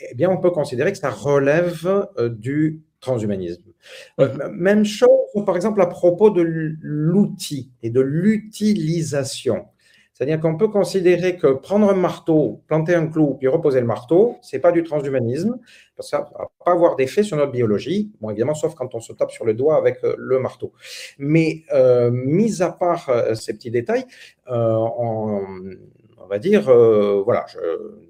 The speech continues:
Speaker 1: dans l'immédiat, je repose le marteau, je me suis déconnecté de la, de la technique, je n'ai pas changé dans ma biologie. Il y a un argument qui consiste à dire que, à partir du moment où un outil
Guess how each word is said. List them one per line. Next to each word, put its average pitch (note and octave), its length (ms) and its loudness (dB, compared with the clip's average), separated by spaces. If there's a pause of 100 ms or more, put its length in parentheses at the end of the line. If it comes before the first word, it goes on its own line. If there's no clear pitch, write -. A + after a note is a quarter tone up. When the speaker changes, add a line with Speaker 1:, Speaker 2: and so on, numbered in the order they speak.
Speaker 1:
dans F2+ 100 -10
l'immédiat, G#2+ 440 -2
je A#2 100 -4
repose G#2+ 280 -2
le G#2 80 -4
marteau, F3 280 0
je G3 100 0
me A2 60 -6
suis A#2 120 -14
déconnecté C3 500 -2
de B2 60 -6
la, G2 220 0
de - 80 -6
la G2 100 -4
technique, D#3 500 -6
je G#2+ 160 -6
n'ai G2+ 180 -8
pas E3 240 -2
changé B2+ 400 -6
dans C#3 80 -4
ma G#2+ 120 -6
biologie. F2+ 500 -10 (560)
Il - 20 0
y B2+ 40 2
a D3+ 40 4
un F#3 120 2
argument E3 420 0
qui A#3 120 -12
consiste F3+ 440 -6
à D3+ 80 2
dire A#3 260 -2
que, D#3 300 2
à C#3 100 -6
partir G#3+ 260 -4
du G#3 100 -2
moment G3+ 220 2
où F3 120 6
un D#3 220 4
outil F3+ 520 -2